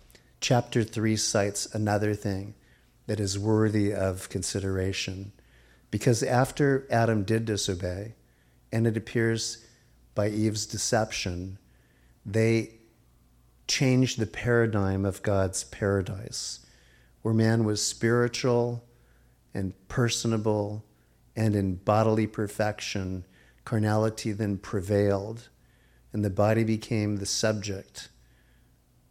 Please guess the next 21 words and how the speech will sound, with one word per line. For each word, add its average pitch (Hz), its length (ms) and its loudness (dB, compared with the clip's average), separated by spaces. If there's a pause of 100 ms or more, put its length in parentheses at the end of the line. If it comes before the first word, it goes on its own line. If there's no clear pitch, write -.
(140)
of 104 140 -6
changing 104 840 2
what 95 220 -2
it 110 160 -2
wanted 104 400 0
for 104 160 -6
itself. - 840 -6
The 110 60 -8
personality 113 960 0
would 101 180 0
then 104 220 -2
take 107 320 -6
on 107 220 -2 (440)
its - 240 -4
own 120 280 2
attributes 107 680 -2
contrary 113 560 0
to - 160 -6
what 104 220 -6
God 107 280 0
desired, 107 580 -2